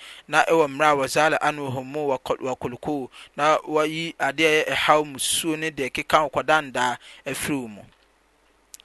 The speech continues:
Na wei yɛ fusul, faslil, Nkyɛmu a ɛtoa so thamin, ɛɛ, taasin. Nkyɛmu a ɛtoa so nine. Ɛnkono ɛno no.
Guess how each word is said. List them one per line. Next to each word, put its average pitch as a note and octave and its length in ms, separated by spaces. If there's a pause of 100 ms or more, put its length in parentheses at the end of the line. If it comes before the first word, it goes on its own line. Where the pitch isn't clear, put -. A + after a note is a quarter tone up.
(840)
Na E3 340 (520)
wei F#3+ 180
yɛ A3 160
fusul, G3 500
faslil, D#3+ 640 (1000)
Nkyɛmu G3 380
a A#3 120
ɛtoa G3 300
so D#3+ 360 (120)
thamin, F3 520 (100)
ɛɛ, D3 420 (760)
taasin. F3+ 520 (880)
Nkyɛmu F#3+ 320
a G3+ 40
ɛtoa G3 240
so - 160
nine. E3+ 540 (2500)
Ɛnkono F#3 680
ɛno E3+ 260
no. C#3 220